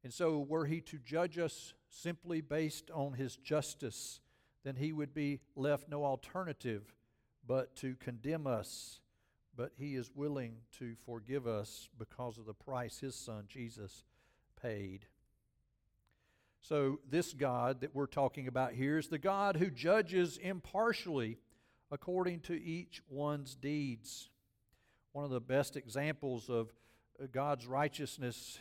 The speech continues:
His majesty, His position as both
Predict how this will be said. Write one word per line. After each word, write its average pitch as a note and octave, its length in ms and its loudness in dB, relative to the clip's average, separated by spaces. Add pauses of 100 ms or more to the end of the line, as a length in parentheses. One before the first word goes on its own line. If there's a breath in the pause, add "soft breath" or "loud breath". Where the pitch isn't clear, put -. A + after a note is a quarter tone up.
His C3 240 2
majesty, C3+ 960 0 (1300 soft breath)
His G3+ 180 6
position F3+ 720 4
as C#3+ 140 4
both E3 320 6